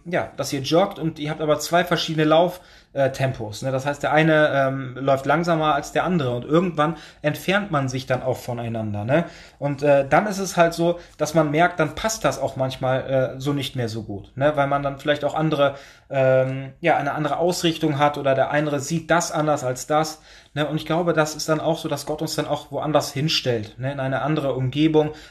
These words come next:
ähm, wo wir dann Menschen haben, die dann genauso sind,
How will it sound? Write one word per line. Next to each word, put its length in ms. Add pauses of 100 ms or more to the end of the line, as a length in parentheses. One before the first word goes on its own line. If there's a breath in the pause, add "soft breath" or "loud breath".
ähm, 560 (100)
wo 220
wir 140
dann 160
Menschen 380
haben, 280 (280 loud breath)
die 60
dann 160
genauso 460
sind, 320